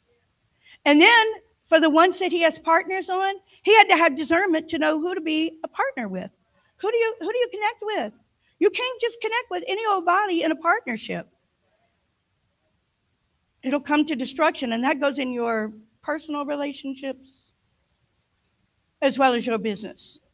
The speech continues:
You better be better to live single than to entangle yourself with somebody who doesn't know your value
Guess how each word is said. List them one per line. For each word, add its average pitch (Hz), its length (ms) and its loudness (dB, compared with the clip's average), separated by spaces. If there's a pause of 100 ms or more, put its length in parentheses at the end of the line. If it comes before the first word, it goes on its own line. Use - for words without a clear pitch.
You 226 180 -6
better 240 300 4
be 240 180 -6
better 269 320 2
to 285 160 -6
live 262 240 -4
single 349 460 -2 (1200)
than 269 180 4
to 262 140 0
entangle 302 480 -2
yourself 311 500 -2
with 262 140 -6
somebody 226 640 -2 (800)
who 262 100 2
doesn't 294 340 6
know 262 120 4
your 226 160 0
value 262 640 0